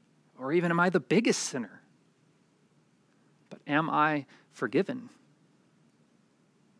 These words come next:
You see, after those three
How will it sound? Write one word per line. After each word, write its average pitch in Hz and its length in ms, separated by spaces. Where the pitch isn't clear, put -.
You - 60
see, 147 160
after 165 240
those 143 260
three 151 540